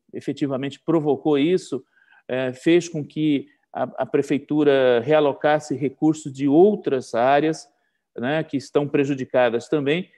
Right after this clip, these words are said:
para que fosse efetivado. Mas aí, veja, essa que é a nossa grande questão.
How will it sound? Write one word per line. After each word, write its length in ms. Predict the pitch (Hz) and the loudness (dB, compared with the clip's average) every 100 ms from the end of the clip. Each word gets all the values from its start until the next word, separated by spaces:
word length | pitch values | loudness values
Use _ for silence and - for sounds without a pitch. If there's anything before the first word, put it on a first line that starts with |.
| _ | _
para 120 | 165 170 | -6 -4
que 100 | 190 | -2
fosse 300 | 185 175 185 | 0 0 0
efetivado. 520 | 190 196 160 117 - - _ _ | -2 0 0 0 0 -18 _ _
Mas 220 | 143 165 180 | -4 0 2
aí, 140 | 202 | 4
veja, 320 | 202 156 139 | 4 4 2
essa 320 | 143 175 - | 2 2 0
que 120 | 202 196 | 0 0
é 40 | |
a 20 | |
nossa 240 | 180 180 180 | 0 -4 -4
grande 320 | 175 180 - | -4 -6 -2
questão. 480 | 202 202 143 104 | -4 0 0 0